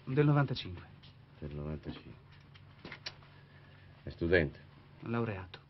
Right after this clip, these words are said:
Speaker 2: Alla sua età, già laureato.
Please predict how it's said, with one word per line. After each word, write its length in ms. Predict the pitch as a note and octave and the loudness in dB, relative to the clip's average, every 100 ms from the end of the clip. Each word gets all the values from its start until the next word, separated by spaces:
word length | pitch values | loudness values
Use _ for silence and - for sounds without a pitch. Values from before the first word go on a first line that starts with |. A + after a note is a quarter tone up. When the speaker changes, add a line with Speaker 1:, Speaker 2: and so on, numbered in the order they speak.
| - - - - - - - - - - - - - - - - - - - - - - - D2 | -20 -20 -20 -20 -20 -20 -20 -20 -20 -20 -20 -20 -20 -20 -20 -20 -20 -20 -20 -20 -20 -20 -16 -10
Speaker 2:
Alla 100 | D2 | -10
sua 240 | D2 F#2+ E2+ | 0 2 4
età, 340 | D#2 G2 E2+ | 4 4 2
già 180 | C#2 E2+ | 0 2
laureato. 640 | F#2 E2 D#2+ F#2 G#2+ D2 | 4 4 4 6 4 2